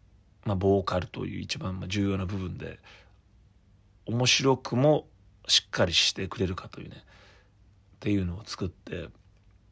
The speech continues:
まあ、楽しんでいただけたかなと思っております。なんていう話をしてる間にもう十分が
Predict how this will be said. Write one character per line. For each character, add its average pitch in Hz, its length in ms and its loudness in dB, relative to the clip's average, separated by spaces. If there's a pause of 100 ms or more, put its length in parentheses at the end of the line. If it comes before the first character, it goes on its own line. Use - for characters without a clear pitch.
(800)
ま 98 160 0
あ、 - 40 -8
楽 92 140 0
し - 120 0
ん 90 80 -2
で - 220 -10
い - 60 -12
た 110 100 -2
だ 107 120 4
け - 80 -6
た 113 120 -8
か - 140 -6
な 123 120 2
と - 100 -8 (1000)
思 98 120 -2
っ 90 40 -6
て - 160 -10
お 90 80 -4
り 104 60 0
ま 98 120 0
す。 - 300 -8 (920)
な 110 100 2
ん 104 60 -2
て - 120 -2
い - 20 0
う 98 40 -2
話 98 300 0
を 90 40 -4
し - 120 0
て 110 100 0
る - 200 0
間 135 340 8
に 123 100 4
も 95 180 2
う 95 60 -6
十 90 160 -2
分 - 300 -14
が - 140 -16